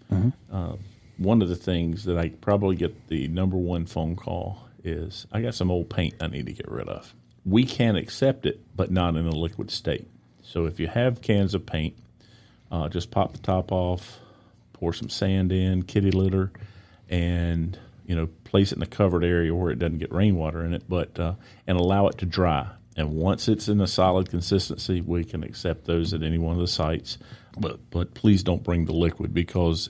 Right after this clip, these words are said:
Speaker 2: it, it inevitably goes to the rear of the container and it drips out in transit, and then someone's car has got paint dripped on it, or you're driving through it and it's just a colossal mess. So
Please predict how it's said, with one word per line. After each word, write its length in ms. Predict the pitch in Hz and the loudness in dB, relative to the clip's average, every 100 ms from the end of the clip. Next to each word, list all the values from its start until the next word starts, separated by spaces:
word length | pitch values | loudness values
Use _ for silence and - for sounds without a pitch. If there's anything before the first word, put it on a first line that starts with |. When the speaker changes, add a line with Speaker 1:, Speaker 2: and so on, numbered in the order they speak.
| - | -2
Speaker 2:
it, 160 | - - | -4 0
it 140 | 92 90 | 2 4
inevitably 640 | 90 98 95 90 87 80 | 4 6 4 2 2 2
goes 440 | 92 87 90 90 | 4 4 2 0
to 180 | - 90 | 2 2
the 180 | 82 80 | 2 0
rear 260 | 85 90 | 2 4
of 100 | 95 | 4
the 80 | 98 | 2
container 640 | - 110 - 90 87 85 85 | -4 -6 -2 0 2 2 0
and 100 | 82 | 0
it 120 | - | -2
drips 320 | 90 90 - | 0 0 2
out 220 | 90 80 | 2 2
in 80 | 82 | 0
transit, 560 | 80 92 87 85 78 - | -2 0 2 2 0 -2
and 140 | 85 | -2
then 260 | 82 82 90 - - - - _ | 0 0 -4 -8 -20 -20 -20 _
someone's 440 | - - 98 92 - | -8 2 4 4 0
car 380 | - 87 87 87 | 0 2 4 2
has 140 | 82 | 2
got 200 | 85 78 | 0 0
paint 260 | - 87 - | 2 0 2
dripped 280 | 85 - 85 | -4 -2 -2
on 220 | 85 85 | 0 0
it, 140 | 85 | 0
or 200 | - - - - - 95 - | -4 -6 -8 -14 -12 -10 -4
you're 100 | 95 | -4
driving 520 | 82 92 90 87 87 | 4 6 6 6 2
through 320 | - 90 87 | 4 4 6
it 120 | 90 | 4
and 120 | 82 73 | 2 0
it's 140 | - | -2
just 220 | - - | -2 -2
a 40 | - | -4
colossal 560 | - 73 71 95 - | -4 -2 0 0 0
mess. 320 | 85 82 78 104 | 0 2 0 -2
So 320 | - 90 85 | -2 0 -2